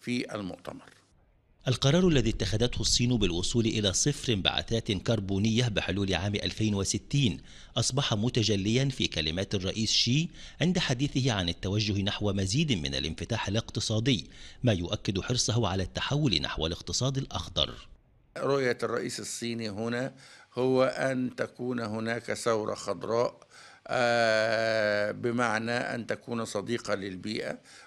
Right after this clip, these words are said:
Speaker 1: وأن تقل الملوثات، وهذا في حد ذاته سيؤدي إلى تحسن المناخ ويجنب ليس المنطقة فقط ولكن العالم كله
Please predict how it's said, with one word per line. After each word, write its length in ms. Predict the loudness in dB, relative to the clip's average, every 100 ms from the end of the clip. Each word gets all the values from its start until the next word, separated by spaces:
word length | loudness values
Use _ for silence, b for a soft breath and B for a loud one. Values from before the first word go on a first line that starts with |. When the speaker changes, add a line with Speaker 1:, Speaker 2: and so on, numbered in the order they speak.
| -8
Speaker 1:
وأن 320 | -2 -2 -2
تقل 360 | -4 -2 -2 -2
الملوثات، 960 | -4 -4 -2 -4 -4 -2 0 0 -2
وهذا 480 | -2 2 4 2 -2
في 320 | -6 -8 -10 B B B -2
حد 360 | 0 0 -2
ذاته 420 | -4 -2 -2 -4
سيؤدي 760 | -4 -2 -2 0 -2 -2 -4 -4
إلى 140 | -4
تحسن 520 | -6 -2 -2 -2 -6
المناخ 600 | -6 -4 -2 -2 -2 -4 -12 B B B
ويجنب 800 | -2 0 2 2 4 4 2 -2
ليس 280 | -2 -2 -2
المنطقة 540 | -4 -4 -4 -4 -4
فقط 480 | -6 -6 -6 -8 -4
ولكن 420 | 0 0 -2 -4
العالم 460 | 2 4 4 4 -2
كله 420 | -4 -6 -4 -6